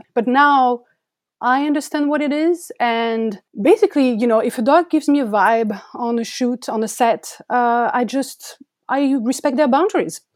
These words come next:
So if a dog gives me, you know, like, this tense vibe or then uncomfortable with me, first off, I don't crown all the dogs that I meet. Uh, so,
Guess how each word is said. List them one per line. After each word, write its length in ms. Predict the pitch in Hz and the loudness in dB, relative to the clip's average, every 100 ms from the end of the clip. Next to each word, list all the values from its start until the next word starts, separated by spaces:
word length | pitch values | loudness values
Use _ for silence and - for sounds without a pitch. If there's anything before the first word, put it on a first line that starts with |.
| _ _ - | _ _ -4
So 100 | 254 | 0
if 80 | |
a 60 | 262 | 4
dog 260 | 277 311 254 | 6 6 4
gives 180 | 302 | 2
me, 320 | 277 294 302 302 | 4 4 4 2
you 200 | 285 302 | 2 0
know, 120 | 285 | 0
like, 220 | 269 - | -4 -6
this 260 | 240 - - _ - | -12 -14 -20 _ -12
tense 420 | - 285 285 - | -4 -2 -2 -4
vibe 480 | 208 254 269 277 220 | -2 0 2 0 -2
or 120 | 202 | -2
then 180 | 196 208 - | -4 -4 -2
uncomfortable 800 | 277 302 285 285 277 285 247 247 | 0 0 0 -4 -2 -2 -2 0
with 160 | 226 | 0
me, 400 | 233 262 262 254 - _ _ _ - | 0 0 0 -2 -8 _ _ _ -2
first 240 | 349 427 269 | 2 2 2
off, 160 | 233 | 0
I 140 | 214 233 | 2 2
don't 160 | 277 | 0
crown 460 | - - 269 247 226 | -2 -2 0 0 0
all 240 | 220 214 | 0 0
the 80 | 208 | -2
dogs 180 | 202 185 | -4 -4
that 140 | 190 | -4
I 80 | 180 | -4
meet. 400 | 175 160 208 - - | -4 -6 -10 -12 -8
Uh, 180 | 185 156 | -6 -6
so, 380 | - 202 202 | -8 -8 -8